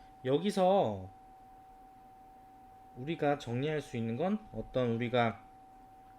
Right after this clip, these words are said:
이 짜증을 나게 하거나 공격성을 느끼게 하는 이런 그 사람에 대해서 주의 깊게 생각해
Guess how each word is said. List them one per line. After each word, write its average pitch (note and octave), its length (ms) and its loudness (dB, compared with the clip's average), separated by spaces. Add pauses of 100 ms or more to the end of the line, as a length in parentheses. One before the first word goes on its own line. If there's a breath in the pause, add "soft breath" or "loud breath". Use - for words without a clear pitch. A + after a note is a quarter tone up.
(640 loud breath)
이 G#2 140 -10
짜증을 E3 600 0 (360)
나게 A2 300 -4
하거나 A#2+ 760 -2
공격성을 A#2 600 -4
느끼게 G#2+ 420 -8
하는 A#2 400 -4
이런 A2 300 -2
그 G2+ 360 -4 (360 loud breath)
사람에 F3+ 460 -4
대해서 A2 340 -4
주의 A2+ 320 -6
깊게 A2+ 320 -10
생각해 D3 580 -10